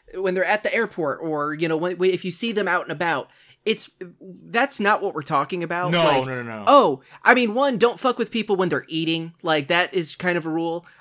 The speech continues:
Speaker 1: I remember seeing, uh, Robert Roode, James Storm, and Jeremy Borash, uh, at a Chinese restaurant here in Cape when there was a T N A show in town. And my friend that I was with didn't watch wrestling, but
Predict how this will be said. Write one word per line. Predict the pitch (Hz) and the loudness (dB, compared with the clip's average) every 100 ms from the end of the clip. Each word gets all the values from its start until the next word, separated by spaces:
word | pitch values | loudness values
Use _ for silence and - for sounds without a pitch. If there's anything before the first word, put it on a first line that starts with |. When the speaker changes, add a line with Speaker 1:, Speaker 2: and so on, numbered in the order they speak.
| - | 4
Speaker 1:
I | 185 | 6
remember | 180 185 202 196 | 6 2 2 2
seeing, | 180 - 185 175 170 156 - - | 2 0 2 2 -2 -6 -12 -4
uh, | 170 147 | 0 0
Robert | 135 190 202 165 | 2 2 2 2
Roode, | 175 185 185 170 - _ _ 143 | 2 4 2 -4 -12 _ _ -4
James | 170 185 180 | -2 0 -2
Storm, | - 175 170 175 160 | -4 -2 0 0 0
and | 139 | -2
Jeremy | 156 175 170 160 143 | -2 0 0 -2 -6
Borash, | 135 143 131 107 101 - - - _ 175 | -4 -2 0 -2 -6 -8 -12 -14 _ -2
uh, | 160 135 | 0 0
at | 156 | -2
a | 143 | -2
Chinese | 160 196 190 160 | 0 2 2 0
restaurant | 147 - 147 156 | -2 0 -2 -2
here | 151 | -6
in | 139 | -4
Cape | 160 147 | -4 -2
when | 151 | -4
there | 143 | -4
was | 143 | -6
a | 135 | -8
T | - 160 | -6 -4
N | |
A | 165 | -2
show | 170 139 | -4 -6
in | 123 117 | -8 -8
town. | 104 78 - _ _ _ _ _ _ - | -8 -8 -14 _ _ _ _ _ _ 0
And | 165 160 156 139 - _ | 2 4 2 -4 -12 _
my | 160 156 | -6 -6
friend | - 247 240 | 0 0 2
that | 196 | 2
I | 156 | 2
was | 143 | 0
with | 151 143 143 | -4 -4 -2
didn't | 226 220 143 | -2 -2 -4
watch | 143 135 143 | -4 -4 -6
wrestling, | 127 - 131 120 135 _ _ _ _ _ | -4 -6 -6 -8 -12 _ _ _ _ _
but | 143 170 165 160 | -2 2 2 -2